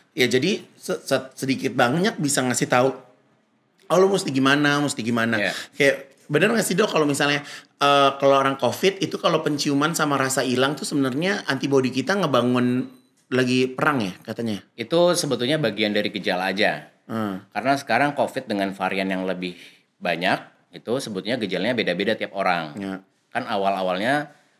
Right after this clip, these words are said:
Speaker 2: ada yang, eh, nggak nyium apa-apa gitu
Speaker 1: Ya.
Speaker 2: kan, nggak ngerasa
Speaker 1: Ya.
Speaker 2: apa-apa
Speaker 1: Soalnya
Speaker 2: gitu.
Speaker 1: aku waktu itu sampai minyak wangi yang paling centrong,
Speaker 2: Ya.
Speaker 1: nggak ada. Ketek gue,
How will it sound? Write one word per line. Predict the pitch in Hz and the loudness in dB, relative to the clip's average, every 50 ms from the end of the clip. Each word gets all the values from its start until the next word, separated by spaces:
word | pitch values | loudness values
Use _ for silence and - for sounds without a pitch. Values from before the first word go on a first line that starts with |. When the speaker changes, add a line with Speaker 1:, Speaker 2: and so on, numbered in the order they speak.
| _ _ | _ _
Speaker 2:
ada | - 87 92 104 | -8 -4 -2 0
yang, | 110 110 107 101 98 98 101 | 2 2 2 0 0 -2 -6
eh, | 101 - 95 90 90 87 87 87 87 - | -10 -8 -8 -6 -6 -6 -8 -12 -16 -18
nggak | - 92 85 87 | -12 -8 -8 -6
nyium | 90 98 107 113 107 | -4 -2 -2 -2 -2
apa-apa | 92 - 90 92 90 - 117 113 113 104 90 82 | -4 -4 -6 -8 -6 -4 -4 -4 -4 -4 -6 -10
gitu | 82 78 - | -14 -14 -10
Speaker 1:
Ya. | - 104 101 | -6 -4 -4
Speaker 2:
kan, | 87 82 90 110 123 120 - 80 | -4 -4 -6 -8 -12 -14 -18 -14
nggak | 82 87 85 87 87 | -10 -8 -6 -6 -6
ngerasa | 87 82 82 82 82 - 120 113 | -6 -4 -4 -6 -4 -4 -4 -4
Speaker 1:
Ya. | 107 | -2
Speaker 2:
apa-apa | 107 107 - 82 85 - - - 104 101 | -2 -2 -2 -4 -4 -6 -6 -4 -4 -2
Speaker 1:
Soalnya | 95 - 147 180 190 | 0 0 2 2 2
Speaker 2:
gitu. | 180 | 2
Speaker 1:
aku | 190 226 | 2 2
waktu | 202 180 175 | 2 2 0
itu | 160 - 226 | -2 -2 -2
sampai | - 190 175 156 165 | 0 0 0 0 0
minyak | 151 147 151 147 | 0 0 0 0
wangi | 143 139 139 151 156 | 0 0 0 2 2
yang | 147 147 147 | 0 0 0
paling | 143 143 147 151 147 | 2 2 2 2 0
centrong, | 143 - 143 147 147 - 160 175 196 233 - - - - | -2 -4 -6 -6 -4 0 2 2 2 2 0 -4 -10 -10
Speaker 2:
Ya. | 175 - 85 - - | -6 -6 -6 -6 -4
Speaker 1:
nggak | 117 123 147 135 139 | 0 2 2 4 4
ada. | 139 139 117 - - - - - _ _ _ | 4 4 4 2 0 -6 -16 -20 _ _ _
Ketek | - 170 170 170 - - 196 190 - | -2 -2 -2 0 0 0 0 0 0
gue, | 156 156 175 196 | 2 4 4 6